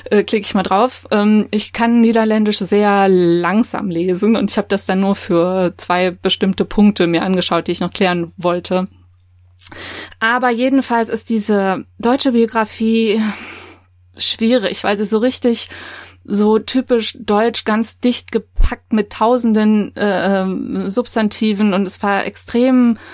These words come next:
schwer zu lesen und dann zitiert er auch noch manchmal die, äh, Montessori, die dann auch sehr, zumindest in dieser anscheinend etwas älteren Übersetzung, auch sehr schwülstig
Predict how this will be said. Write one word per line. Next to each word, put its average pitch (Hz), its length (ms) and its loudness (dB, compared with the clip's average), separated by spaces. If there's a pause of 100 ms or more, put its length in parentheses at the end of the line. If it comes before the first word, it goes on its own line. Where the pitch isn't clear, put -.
(160)
schwer 226 380 -2
zu - 120 -8
lesen 220 420 0
und 185 120 -2
dann 208 140 0
zitiert 247 500 -2
er 220 160 0
auch 214 80 0
noch 214 160 0
manchmal 208 640 0
die, 208 240 0
äh, 202 260 0
Montessori, 202 580 0
die 190 140 -4
dann 190 220 -2
auch 220 260 -2
sehr, 196 580 0 (880)
zumindest 208 400 4
in 196 100 0
dieser 185 320 -2 (100)
anscheinend 202 360 0
etwas 196 200 -4
älteren 208 380 0
Übersetzung, 202 520 -2
auch 202 140 -2
sehr 196 500 -2 (680)
schwülstig 220 1300 -2